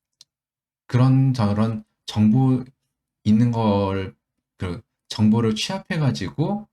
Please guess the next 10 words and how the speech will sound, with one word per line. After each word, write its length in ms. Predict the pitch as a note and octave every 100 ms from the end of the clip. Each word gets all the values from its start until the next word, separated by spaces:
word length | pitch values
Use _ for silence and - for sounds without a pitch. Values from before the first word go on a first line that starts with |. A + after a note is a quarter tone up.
| _ _ - _ _ -
"여기서 180 | G#2 C3
이렇게 420 | - B2+ - - G#3+
했대. 640 | - - A2 C3+ A#2 - _ _ _ _ _
이게 220 | G2+ C#3
맞대." 640 | A#2+ C#3+ - - G#2 A#2+ B2+
그러면서 400 | - G#2 G#2+ G#2+
이제 360 | F2+ - E2+ E2+ _ _
훈계를 760 | - F#3+ G3 F#3+ E3+ D#3+ C#3 C3
하는 180 | B2+ G#2+
거고요. 500 | D#2+ G2+ B2 A2